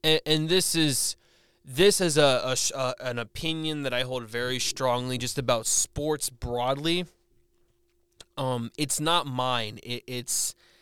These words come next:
it was an opinion it was a s-, it was a stance that was stated a few years ago by, by,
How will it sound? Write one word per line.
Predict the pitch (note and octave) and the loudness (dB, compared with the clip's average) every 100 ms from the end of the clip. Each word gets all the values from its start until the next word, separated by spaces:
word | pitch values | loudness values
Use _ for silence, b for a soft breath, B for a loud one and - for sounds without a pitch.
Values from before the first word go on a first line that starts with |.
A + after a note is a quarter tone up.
| b b b b b | b b b b b
it | D3 C#3+ | -2 2
was | C#3+ B2 | 0 0
an | C3+ | -4
opinion | B2 - F3+ D#3+ E3 D#3+ D3+ C#3+ - _ - | 2 4 4 -2 -2 -4 -4 -8 -12 _ -8
it | C#3+ | -4
was | C#3 B2+ | -2 -2
a | |
s-, | A#2 - | -2 -4
it | C#3 | -2
was | C#3+ B2 | -4 -2
a | A#2 | -2
stance | - - D#3 D3+ D3+ C#3 - - | -4 -4 -4 -4 -4 -4 -6 -8
that | A#2+ A#2+ A#2 - | -4 -2 -2 -4
was | A#2+ G#2 | -8 -4
stated | - - C3 B2 A#2+ | -4 -4 -6 -8 -10
a | A2+ | -12
few | - C3+ C3 E3+ | -14 -10 -8 -6
years | D3+ C#3 C#3 | -8 -8 -8
ago | B2 A#2 G#2+ A#2 | -8 -8 -10 -10
by, | B2 A2+ A#2 | -8 -8 -8
by, | B2 A#2+ A#2 A#2 | -10 -10 -8 -10